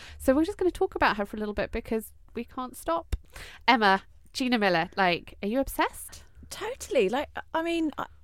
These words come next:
Speaker 2: I'd loved all the stuff that she was doing, but I'd not really seen her speak or seen any videos around her. Uh, I just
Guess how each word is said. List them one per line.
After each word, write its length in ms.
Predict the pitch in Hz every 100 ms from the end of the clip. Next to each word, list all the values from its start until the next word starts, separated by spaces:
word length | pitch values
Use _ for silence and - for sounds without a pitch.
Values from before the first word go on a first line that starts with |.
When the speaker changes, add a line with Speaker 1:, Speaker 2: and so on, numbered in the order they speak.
| -
Speaker 2:
I'd 160 | 294 285
loved 240 | 359 -
all 100 | 349
the 100 | 277
stuff 200 | - 262
that 100 | -
she 100 | -
was 140 | 226 220
doing, 400 | 269 254 180 160
but 160 | -
I'd 160 | 196 202
not 260 | 240 277 -
really 200 | 247 240
seen 200 | - 214
her 140 | 202
speak 400 | - - 180 165
or 60 | 185
seen 160 | - 185
any 220 | 180 175
videos 500 | 190 190 180 170 170
around 300 | 170 175 185
her. 340 | 165 160 156 - - - -
Uh, 200 | - 196 180
I 100 | 214
just 220 | 208 226